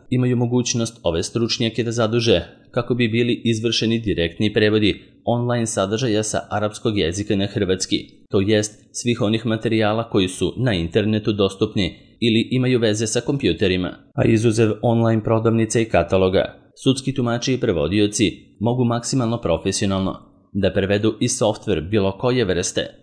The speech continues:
te naravno web sajtove. Kako odlično poznaju pravila koje podrazumeva C E O, Search Engine Optimization, to će oni kad god je potrebno i da ih primene. Na taj način će klijent uz prevod dobiti i uslugu optimizacije konkretnih materijala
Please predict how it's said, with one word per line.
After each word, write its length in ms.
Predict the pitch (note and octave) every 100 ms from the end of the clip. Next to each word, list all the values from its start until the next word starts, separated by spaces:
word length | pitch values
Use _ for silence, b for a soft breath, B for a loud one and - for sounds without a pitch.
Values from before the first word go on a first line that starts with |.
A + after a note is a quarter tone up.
| _
te 140 | F#2+ D#2+
naravno 480 | E2 E2 G2+ A#2+
web 180 | B2 G#2 -
sajtove. 540 | G#2 F2 F#2+ F2+ - - _
Kako 260 | A2+ -
odlično 420 | G#2 G#2 A2 A2 G2+
poznaju 460 | G#2 G#2+ A2 G#2+
pravila 440 | G#2+ G#2 A2 G#2+ G#2+
koje 240 | F2+ D#2+
podrazumeva 640 | E2+ E2 F#2 A2+ A2 A2
C 200 | G2+ -
E 440 | F#2 - G2+ F2+ F#2+
O, 260 | F2+ - - - -
Search 280 | F2+ -
Engine 340 | B2 B2+ A#2+ E2+
Optimization, 680 | E2+ F2+ F2 F#2+ F2+ - - - _
to 140 | - A2+
će 180 | C3
oni 160 | A#2 A#2
kad 280 | A#2+ F2 G#2
god 260 | B2 B2+
je 120 | G2+ F2+
potrebno 520 | E2+ F#2+ G2+ G2 - -
i 240 | B2 B2+ C3+
da 100 | D3
ih 160 | C#3+ -
primene. 640 | D#2 F2 F#2+ - - _
Na 180 | A#2 A2+
taj 140 | A#2+ A#2
način 340 | A#2 A2+ A#2+
će 140 | B2
klijent 380 | A2+ A#2 A#2+ A#2+
uz 120 | A#2+
prevod 320 | - A2 A2 A2+
dobiti 440 | F#2+ D#2+ F#2+ A2
i 220 | - A2 A2
uslugu 440 | A#2 A#2 A2+ A#2
optimizacije 840 | A#2+ A#2 B2 A#2 A2+ G#2 - A2 G#2
konkretnih 520 | E2+ E2 G2+ A2 G#2+
materijala 720 | A2 G#2+ A2 G#2+ G#2+ G2+